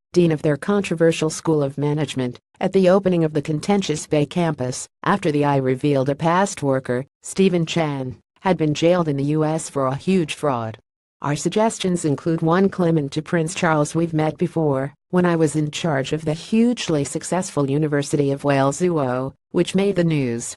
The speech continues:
when we gave degrees to Malaysian pop stars in November twenty ten." A T V current affairs series claimed that Fazli Yaakob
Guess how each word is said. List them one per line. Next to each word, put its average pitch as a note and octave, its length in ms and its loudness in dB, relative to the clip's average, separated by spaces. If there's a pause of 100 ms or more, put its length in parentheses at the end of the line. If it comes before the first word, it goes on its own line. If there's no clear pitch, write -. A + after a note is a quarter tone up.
(140)
when F3+ 180 0
we D#3+ 80 2
gave F#3 260 0
degrees D3 480 0
to D3+ 120 0
Malaysian D3+ 560 2
pop D#3 300 -2
stars C#3 440 -2
in C#3+ 100 0
November D3 440 0
twenty D#3 400 -2
ten." C#3 440 -2 (200)
A A#3 160 4
T F#3 240 0
V E3+ 200 0
current E3 400 2
affairs D#3 400 0
series D3+ 400 -2
claimed F3 340 4
that - 180 -4
Fazli D3 500 0
Yaakob D3 480 -2